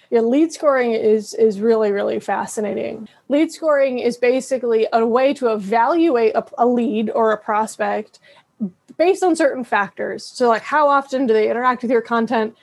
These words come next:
How often do they take your calls? Do you have budget identified once they get a little further along, right? Those sorts of factors, and figuring out,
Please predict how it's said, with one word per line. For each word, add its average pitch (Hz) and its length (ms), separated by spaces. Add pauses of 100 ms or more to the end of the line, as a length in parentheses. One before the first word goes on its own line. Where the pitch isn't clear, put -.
(160)
How 240 200
often 233 280
do 214 80
they 214 100
take 214 220
your 220 120
calls? 226 600 (220)
Do 262 100
you 254 160
have 214 240
budget 226 340
identified 214 720
once 220 180
they 220 80
get 208 100
a 208 60
little 208 220
further 214 340
along, 208 640 (220)
right? 240 180
Those 285 240
sorts 262 220
of 233 100
factors, 208 640 (460)
and 330 140
figuring 247 460
out, 214 280